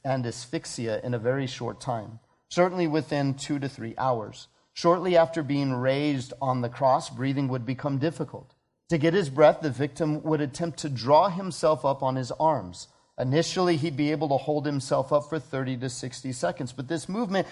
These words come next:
would quickly become increasingly difficult. As he became weaker, the victim would be unable to pull himself up, and death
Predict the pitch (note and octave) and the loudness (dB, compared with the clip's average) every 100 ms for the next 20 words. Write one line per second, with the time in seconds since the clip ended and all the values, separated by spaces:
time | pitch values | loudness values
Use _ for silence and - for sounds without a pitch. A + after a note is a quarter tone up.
0 | - - E3 B2+ - G#3 - A#3 G#3 E3+ | -8 0 0 0 -4 -6 -4 -4 -4 -2
1 | F3+ E3+ - D#3+ D3+ - F3 F3+ E3+ D#3 | 0 0 0 -2 -4 -4 -6 -6 -4 -2
2 | C#3 B2+ F#3 F#3 D3+ A2 - - _ _ | -2 -2 -4 -4 -6 -8 -8 -16 _ _
3 | _ - D3+ D3+ E3 C3 F3+ F3+ F3 A#3 | _ -6 -2 0 -2 0 0 2 2 0
4 | A#3 D#3 B2+ C3 D#3 E3 D3 C#3 D3+ - | 0 -4 -2 -2 -2 -2 -2 -2 -2 2
5 | D#3+ E3 D#3 F#3 E3+ F#3 F#3+ - F3+ E3 | 2 2 0 0 0 -2 -2 -2 0 0
6 | E3 - D#3 C#3+ E3+ D3+ C3+ B2+ D3+ F#3 | -4 2 2 4 2 2 0 0 2 0
7 | - | -2